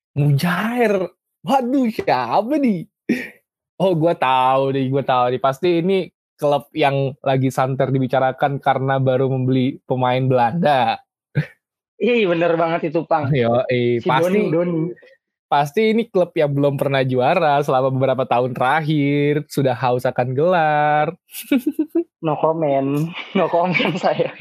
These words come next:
Speaker 1: Betul dong, betul dong, betul dong.
Speaker 2: Betul banget, Bang, betul banget.
Speaker 1: Tidak lain dan tidak bukan Manchester United ini pasti.
Speaker 2: Iya, bener banget, Bang, seratus buat lo. Nah,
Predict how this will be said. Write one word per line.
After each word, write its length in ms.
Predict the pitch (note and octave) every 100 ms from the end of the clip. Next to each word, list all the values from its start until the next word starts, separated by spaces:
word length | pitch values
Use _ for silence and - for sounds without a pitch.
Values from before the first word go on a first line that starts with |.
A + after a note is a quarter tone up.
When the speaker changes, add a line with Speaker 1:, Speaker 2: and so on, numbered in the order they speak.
| -
Speaker 1:
Betul 400 | C#3 D3+ F3+ E3+
dong, 240 | B2+ B2+ C3+
betul 240 | D3 F#3+
dong, 480 | C#3+ A#2+ A#2+ B2+ C3
betul 240 | C3 D3
dong. 640 | B2+ A2+ A2+ A2+ A#2 A#2+ C3
Speaker 2:
Betul 400 | G3+ - A#3 A3
banget, 320 | A3 G#3+ G#3
Bang, 160 | F#3 F3+
betul 300 | E3+ F#3 F3
banget. 300 | E3+ F3+ E3+ _ _ _ _ _ _ _ _ _ _ _
Speaker 1:
Tidak 260 | - A#2+ A2+
lain 240 | A#2+ C3
dan 100 | C3+
tidak 220 | C3 B2
bukan 320 | B2 A#2+ D3
Manchester 560 | D3 C3+ B2+ C3 C3 C3
United 560 | B2+ B2+ A#2 B2+ B2+ A#2+
ini 240 | A#2 A2
pasti. 880 | G#2+ G2+ G#2+ - - A#2 A2 A2+ A2+ - _ - - -
Speaker 2:
Iya, 340 | D#3+ E3+ D#3 C3+
bener 300 | C#3 C#3 D3
banget, 380 | D3 D3 D3+ -
Bang, 160 | D#3
seratus 480 | D3+ - C3+ - D#3+ -
buat 320 | C#3 D3 D3
lo. 320 | F3+ E3 C#3+ C3 _ _ _ _ - -
Nah, 320 | F3 D3